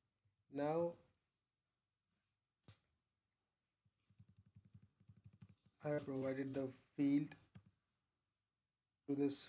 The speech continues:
field section, and that is, that's it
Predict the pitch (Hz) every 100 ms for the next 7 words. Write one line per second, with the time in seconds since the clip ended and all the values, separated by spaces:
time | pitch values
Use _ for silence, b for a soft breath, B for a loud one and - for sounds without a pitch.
0 | - 143 143 143 139 139 - 233 - _
1 | _ _ _ _ _ - - 135 131 127
2 | - _ _ _ _ _ _ _ _ _
3 | 139 139 135 151 143 - - - - 131
4 | 135 - 160